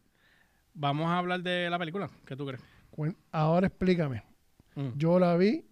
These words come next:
Speaker 2: Para el que no sepa, estamos, vamos, estamos hablando de
Speaker 1: Diablo, que, que,
Speaker 2: Kong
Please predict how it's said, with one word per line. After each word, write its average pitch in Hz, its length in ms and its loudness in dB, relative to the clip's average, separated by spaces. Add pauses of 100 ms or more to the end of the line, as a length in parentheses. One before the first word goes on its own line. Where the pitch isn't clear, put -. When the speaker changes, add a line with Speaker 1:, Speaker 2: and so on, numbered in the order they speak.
(1200)
Speaker 2:
Para 175 160 -2
el 175 40 -2
que 170 120 2
no 180 100 4
sepa, 208 180 4
estamos, 185 320 4
vamos, 170 320 2 (300)
estamos 175 340 2
hablando 180 380 2
de 139 920 0
Speaker 1:
Diablo, 131 220 0
que, 131 140 -2
que, 139 160 -4
Speaker 2:
Kong 202 160 8